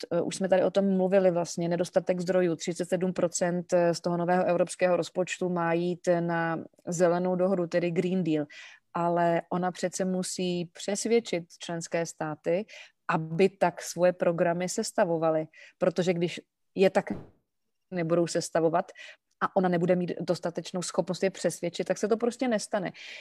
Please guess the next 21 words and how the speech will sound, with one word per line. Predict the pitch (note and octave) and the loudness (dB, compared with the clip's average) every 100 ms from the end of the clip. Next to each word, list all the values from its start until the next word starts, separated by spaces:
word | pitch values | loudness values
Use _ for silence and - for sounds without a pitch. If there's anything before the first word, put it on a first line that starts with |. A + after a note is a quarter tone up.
| - - | -16 2
Čili | C4+ B3 E3+ - - - - | 6 6 4 -4 -20 -16 -2
očekávala | F#3 - B3+ C4 C4 B3+ | 0 2 2 2 4 4
jsem, | A3+ F#3 F3+ | 2 0 2
že | G3 | 2
v | - - | 0 4
tom | B3 | 4
svém | B3 C4 C4 | 4 0 2
projevu | F#3+ F3 E3 D#3+ - | 4 4 2 -2 0
půjde | G#3 F#3 F3 | 2 4 4
více, | E3+ A3+ - B3+ B3 - - | 4 4 6 6 6 0 0
eh, | F#3+ F#3 | 2 2
naproti | F#3 F3 F#3 - | 2 0 0 2
evropským | F3+ F3+ - - G3 | 2 2 0 -4 -2
poslancům | F3 - F3+ E3+ - F3+ F#3+ | -2 -2 -4 -4 -4 -4 0
a | F3+ | -2
bude, | E3+ G3 G#3 G#3 - - - _ - _ | 2 2 4 4 0 -10 -16 _ -20 _
ukáže | G#3+ - G#3+ G#3+ G#3 | 2 6 6 6 4
více | E3+ A3+ C4+ - E3+ F3 C#4 - - - | 4 6 6 4 2 2 0 -6 -18 -12
svojí | - G3+ G#3 | 0 2 2
strategie, | - F#3 F3+ E3+ E3+ E3 - | 4 4 4 2 4 2 0
jak | D#3+ F#3 G#3+ | 2 4 4